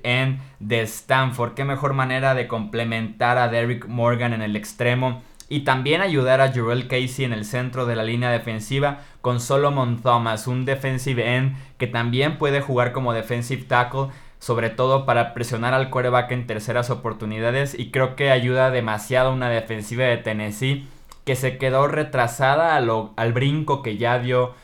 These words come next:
la ofensiva el año pasado, sobre todo corriendo el balón y con Marcus Mariota. Así que la defensiva recibe un pilar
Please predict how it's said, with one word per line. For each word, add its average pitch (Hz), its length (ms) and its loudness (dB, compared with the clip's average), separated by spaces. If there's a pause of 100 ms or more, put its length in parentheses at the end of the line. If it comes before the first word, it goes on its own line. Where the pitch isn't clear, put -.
(140)
la 113 220 4
ofensiva 110 500 0
el 120 100 2
año 120 280 0
pasado, 123 640 2 (140)
sobre 113 300 -2
todo 120 400 0
corriendo 117 320 -2
el 123 80 -2
balón 117 400 0
y 131 80 -4
con 110 160 -6
Marcus 110 360 -4
Mariota. 104 460 -2
Así 113 240 -4
que 120 100 -6
la 113 120 2
defensiva 110 720 -2 (220)
recibe 123 360 -2
un 131 200 2
pilar 117 540 0